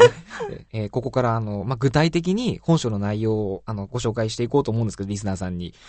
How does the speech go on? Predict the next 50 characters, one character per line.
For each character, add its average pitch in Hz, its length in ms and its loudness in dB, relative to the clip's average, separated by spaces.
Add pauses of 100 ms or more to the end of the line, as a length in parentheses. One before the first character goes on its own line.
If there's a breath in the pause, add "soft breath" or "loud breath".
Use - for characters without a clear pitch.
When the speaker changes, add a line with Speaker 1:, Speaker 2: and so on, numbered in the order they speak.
(120)
Speaker 2:
は 220 60 -14
い。 160 40 -2
Speaker 1:
え 113 100 0
ー、 113 120 -4
今 202 100 10
日 - 20 8
は 139 80 6
で 101 80 -2
す - 80 -12
ね、 95 120 -6
あ 92 60 -6
の、 90 100 -8
著 110 160 -8
者 110 100 -6
さ 113 100 -6
ん 107 60 -4
が 107 80 -2
い 110 40 0
ら 110 80 -2
っ 110 40 -8
し - 100 -4
ゃ - 20 0
い 123 60 0
ま 135 100 -2
す - 80 -12
の 98 80 -6
で、 - 180 -12
岸 - 140 -6
本 113 120 0
さ 104 140 -6
ん 90 60 -6
と 82 60 -6
一 95 60 -6
緒 - 100 -2
に、 165 180 4 (300 loud breath)
え 104 140 0
ー、 - 20 -4
ま 101 140 -4
あ、 92 40 -6
僕 131 240 -4
が 170 140 6
話 208 400 0
を 143 160 2
伺 330 320 -2
う 370 100 2
と - 100 0
い - 40 6
う 127 40 4
形 101 360 -6
で、 82 100 -12